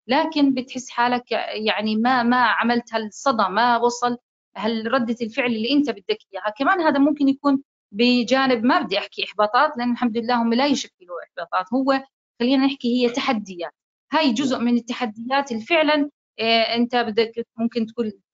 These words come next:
Speaker 1: تحكي لي إياها، تدرجها تحت بند محزنة أو يعني، آه، هيك، لكن فعليًا أنا تخطيتها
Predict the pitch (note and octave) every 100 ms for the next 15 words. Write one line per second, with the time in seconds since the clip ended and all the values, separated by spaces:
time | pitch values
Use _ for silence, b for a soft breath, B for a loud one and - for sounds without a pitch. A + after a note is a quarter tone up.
0 | - - - B3+ A#3+ A3 A3+ A3 G#3 F#3+
1 | A3+ A3 A3 A3 - - A#3 A3+ B3+ C4
2 | A#3 A#3 G#3+ G3+ G3+ G3 F#3+ F#3+ F#3+ G3+
3 | G3+ G#3 _ _ _ - G#3 A3+ A#3 A#3
4 | A3+ A#3 A#3+ A#3 A#3+ B3 E4+ E4+ B3+ A#3
5 | - G#3 A3+ A#3 G#3+